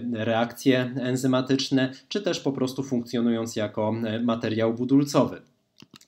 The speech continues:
E, i tutaj, gdy powiększymy nieco, e, ten wykres, no to mogą Państwo zobaczyć, e, czarne słupki. E, to są alfa-aminokwasy, że na niektórych, e, meteorytach znalezionych właśnie na Ziemi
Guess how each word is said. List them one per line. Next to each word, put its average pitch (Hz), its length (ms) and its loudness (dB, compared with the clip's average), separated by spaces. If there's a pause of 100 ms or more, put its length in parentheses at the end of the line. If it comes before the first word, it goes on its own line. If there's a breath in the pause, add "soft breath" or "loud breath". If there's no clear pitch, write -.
(360 loud breath)
E, 131 180 0
i 143 120 -4
tutaj, 208 260 0
gdy 185 180 -2
powiększymy 180 640 2
nieco, 123 420 4 (120)
e, 113 240 -2
ten 113 260 0
wykres, 151 440 0
no 143 100 2
to 139 100 0
mogą 147 300 2
Państwo 135 320 0
zobaczyć, 139 720 0
e, 127 140 4
czarne 135 400 0
słupki. 165 640 -2 (280 loud breath)
E, 127 200 -2
to 139 120 0
są 123 240 0
alfa-aminokwasy, 135 1120 2
że 175 140 -4
na 156 120 2
niektórych, 180 640 -4
e, 135 400 4
meteorytach 139 640 2
znalezionych 131 540 -2
właśnie 127 280 -4
na 123 140 0
Ziemi 120 360 0